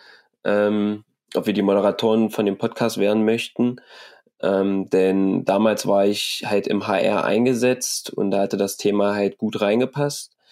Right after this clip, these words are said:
Jetzt inzwischen bin ich allerdings im Group Controlling. Dieses Thema Podcast passt da eben nicht so gut in die aktuellen Themen rein, die ich eben gerade habe.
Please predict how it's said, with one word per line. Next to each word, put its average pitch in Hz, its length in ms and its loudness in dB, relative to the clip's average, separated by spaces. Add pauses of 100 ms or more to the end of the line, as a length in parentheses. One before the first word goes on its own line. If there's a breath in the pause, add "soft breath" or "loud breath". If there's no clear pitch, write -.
(300 loud breath)
Jetzt 104 320 0
inzwischen 110 880 2
bin 107 300 0
ich 107 180 -2
allerdings 104 680 0
im 98 400 -2
Group 123 260 -2
Controlling. 123 800 0 (220)
Dieses 98 200 -2
Thema 110 240 2
Podcast 113 480 -4
passt - 280 -4
da 101 60 4
eben 98 260 0
nicht 107 220 0
so 107 320 0
gut 117 340 0
in 104 140 -4
die 98 100 0
aktuellen 101 460 0
Themen 113 320 0
rein, 101 340 0
die 101 180 0
ich 101 160 -6
eben 98 160 0
gerade 98 360 -2
habe. 101 440 -2